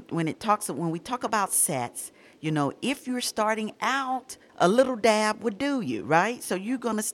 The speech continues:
do at least one set through all of the exercises that you do.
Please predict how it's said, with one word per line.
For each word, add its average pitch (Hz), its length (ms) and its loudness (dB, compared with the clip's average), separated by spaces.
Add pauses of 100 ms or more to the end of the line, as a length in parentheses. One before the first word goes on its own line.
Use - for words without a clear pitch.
(140)
do 226 320 0
at 180 160 2
least 240 500 -4 (240)
one 202 400 2
set 156 540 2 (520)
through 160 340 -2
all 196 360 8
of 160 160 0
the 160 220 0
exercises 123 840 -2
that 120 320 -6
you 131 80 -6
do. 135 360 -2